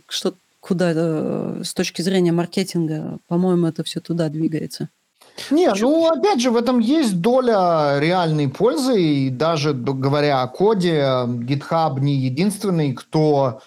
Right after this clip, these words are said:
Speaker 2: эм, повышает уровень вот того самого код-комплишена на основании A I, контекста и так далее.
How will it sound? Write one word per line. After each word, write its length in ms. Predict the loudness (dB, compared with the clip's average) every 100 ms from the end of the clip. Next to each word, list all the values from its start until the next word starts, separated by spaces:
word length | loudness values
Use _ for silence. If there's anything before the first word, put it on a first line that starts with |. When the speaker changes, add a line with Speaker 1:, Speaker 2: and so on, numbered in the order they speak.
| _ _
Speaker 2:
эм, 400 | -2 0 0 -4
повышает 760 | -2 0 0 0 0 0 -2
уровень 480 | -2 0 2 2 0
вот 160 | 0 0
того 300 | 0 0 0
самого 440 | -2 -4 -2 -4
код-комплишена 880 | -2 -2 -2 -4 -2 -2 0 0 0
на 180 | 0 0
основании 920 | -2 -2 0 2 2 2 0 0 0
A 40 | 0 0 2
I, 160 | 0 -4 -18
контекста 1000 | -4 -2 -2 0 0 0 -2 0 0 0 -2
и 140 | -4
так 220 | -4 -4
далее. 500 | 0 0 2 2 0